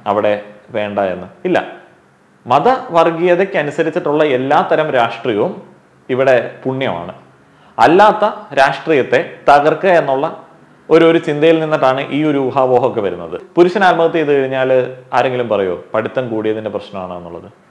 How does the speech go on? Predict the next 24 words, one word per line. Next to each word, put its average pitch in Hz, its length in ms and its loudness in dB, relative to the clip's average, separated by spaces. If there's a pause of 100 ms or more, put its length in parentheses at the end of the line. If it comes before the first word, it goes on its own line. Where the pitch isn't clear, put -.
(520)
റെയറായിട്ട് 127 400 2
ആരെങ്കിലുമൊക്കെ 127 500 -4
പറയുമായിരിക്കും 117 400 -2
അല്ലേ? 90 180 -10 (280)
എന്നാലും 165 280 0
പറയാൻ 143 240 -2
സാധ്യതയൊന്നുമില്ല. 98 680 -6
സ്ത്രീകളുടെ 175 520 0
ആത്മഹത്യാ 143 420 0
വാർത്ത 131 220 0
കേൾക്കുന്ന 117 360 -4
സമയത്താണ് 104 520 -8 (360)
പഠിത്തം 151 380 2
കൂടിയതിന്റെ 123 420 -2
കുഴപ്പമൊക്കെ 101 640 -2 (120)
ആൾക്കാർ 90 340 -6
പറയുന്നത്. 78 460 -12 (140)
ഇതിന്റെ 208 240 2
പിന്നിൽ 175 260 0
വല്ല 156 160 2
അടിസ്ഥാനമുണ്ടോ? 127 640 -4
ഒരു 151 160 0
അടിസ്ഥാനവും 135 420 -4
ഇല്ല. 80 180 -10